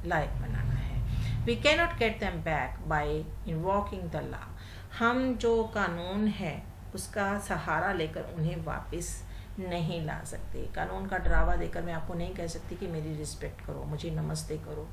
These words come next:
ठीक है, या मेरे आगे झुको। The society that is still somewhat lower than the angels। और कहते कि जो हमारी society है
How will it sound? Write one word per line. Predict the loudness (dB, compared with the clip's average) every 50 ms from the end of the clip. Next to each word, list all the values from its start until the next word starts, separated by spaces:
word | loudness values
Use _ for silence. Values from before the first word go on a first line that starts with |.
| -10 -10 -10 -10 -12 -12 -12 -8 -6
ठीक | -4 -4 -2 -2
है, | -4 -4 -4 -6 -8 -10 -10 -10 -10 -4 0
या | 2 2
मेरे | 4 4 4 4 4
आगे | 4 4 2 0 -2
झुको। | -4 -4 -4 -4 -4 -4 -6 -6 -6 -6 -4 2
The | 4 6 8 8 8 8 8 6 4 4 2 -2 -4 -4 -4
society | -2 2 4 4 6 4 2 0 -4 -4 -4 -2
that | -2 -2 -2 -2
is | -6 -6 -6 -6 -2
still | 0 0 0 0 0 0 -2
somewhat | -2 -2 -2 -2 -2 -4 -4 -4 -4 -4 -2
lower | 0 0 0 0 0 -2
than | -4 -4 -4 -4 -4 -4 -4 -6 -6
the | -6 -8 -8 -8 -6
angels। | -6 -4 -4 -4 -4 -4 -4 -6 -6 -8 -8 -10 -10 -10 -10 -10 -10 -10 -10 -10 -8 -4
और | -2 -2 0 -2 -2 -2
कहते | -2 -4 -2 -2 -2 -2 -2
कि | -2 0 0 0 2 2 2 0 0 -2 -4
जो | -4 -4 -4 -4 -4
हमारी | -4 -4 -4 -4 -4 -2 -2 -2 0 0 0 0
society | 0 -2 -4 -4 0 2 4 4 4 2 0 0 -2
है | 0 0 -2 -4 -4